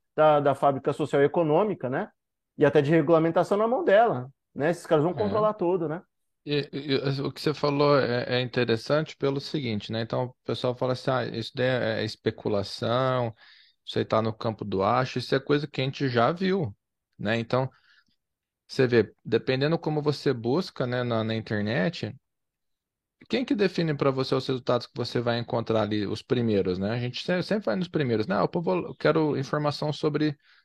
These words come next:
Speaker 2: esse assunto X aqui." Qual, quem põe pra você os primeiros resultados? Será que realmente é pela relevância deles? Né? Então, a gente já viu isso acontecendo,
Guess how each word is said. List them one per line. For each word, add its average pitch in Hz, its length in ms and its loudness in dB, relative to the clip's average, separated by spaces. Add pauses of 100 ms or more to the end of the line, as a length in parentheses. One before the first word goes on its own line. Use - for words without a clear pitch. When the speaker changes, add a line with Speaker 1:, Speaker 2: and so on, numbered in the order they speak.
(340)
Speaker 2:
esse 127 280 0
assunto 147 460 0
X 127 320 -2
aqui." 110 420 -4 (920)
Qual, - 440 4
quem 233 220 -2
põe 196 300 2
pra 156 180 4
você 151 300 2
os 135 140 2
primeiros 131 380 -4
resultados? 117 520 0
Será 160 240 2
que 156 120 0
realmente 143 600 0
é 120 80 0
pela 117 240 -2
relevância 110 600 -4
deles? 107 360 0 (720)
Né? 117 140 2
Então, 127 180 2
a 143 60 4
gente 151 220 0
já 190 200 4
viu 180 140 -4
isso 160 120 -6
acontecendo, 135 640 -2